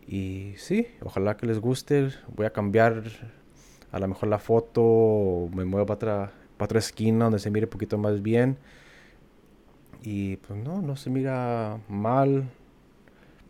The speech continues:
Y después voy a, como dije, el formato de este podcast va a ser,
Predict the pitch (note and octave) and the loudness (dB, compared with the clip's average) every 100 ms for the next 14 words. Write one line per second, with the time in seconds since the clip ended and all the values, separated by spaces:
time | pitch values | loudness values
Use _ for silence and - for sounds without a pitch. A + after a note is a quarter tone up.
0 | _ _ _ _ _ - - - G#2+ G2 | _ _ _ _ _ -20 -20 -8 -4 -4
1 | - A2+ A2+ A2+ A2 A2 A2 G2+ F#2+ F2+ | 2 6 6 6 6 8 6 4 2 -4
2 | - - - - - - - - - - | -14 -20 -20 -20 -20 -20 -20 -20 -20 -8
3 | B2 C#3 D#3 A#2+ E2 A2+ G#2+ G#2+ A#2 D3+ | 0 2 4 2 2 2 2 0 2 4
4 | C#3+ C#3 C#3+ - C#3+ C#3 D3 C3+ C3+ - | 2 2 -2 2 0 2 2 2 0 -6
5 | - - - _ - - - - - - | -18 -20 -20 _ -20 -20 -20 -20 -20 -20
6 | - - G#2+ G#2 A#2+ A#2 A#2 | -20 -6 -4 0 6 6 6